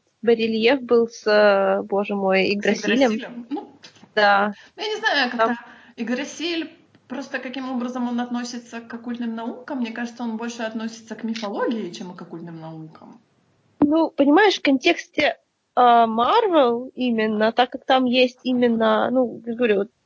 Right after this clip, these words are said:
Speaker 1: как, так, так как там богов можно вызвать именно таким средством на Землю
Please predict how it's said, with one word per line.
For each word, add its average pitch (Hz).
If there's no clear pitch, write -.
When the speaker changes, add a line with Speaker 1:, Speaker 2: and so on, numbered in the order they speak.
Speaker 1:
как, 247
так, -
так -
как 269
там 269
богов 269
можно 247
вызвать 226
именно 220
таким 466
средством 233
на 220
Землю 208